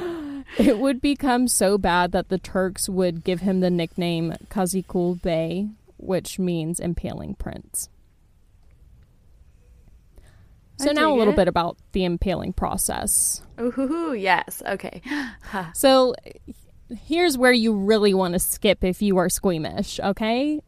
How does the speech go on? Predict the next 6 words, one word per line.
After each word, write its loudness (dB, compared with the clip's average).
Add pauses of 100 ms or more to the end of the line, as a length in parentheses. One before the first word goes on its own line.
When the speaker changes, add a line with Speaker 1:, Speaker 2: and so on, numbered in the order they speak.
(100)
Speaker 1:
Here. -4 (1200)
Give -2
you -2
a -4
second. -10 (1200)
Speaker 2:
<laughs> -12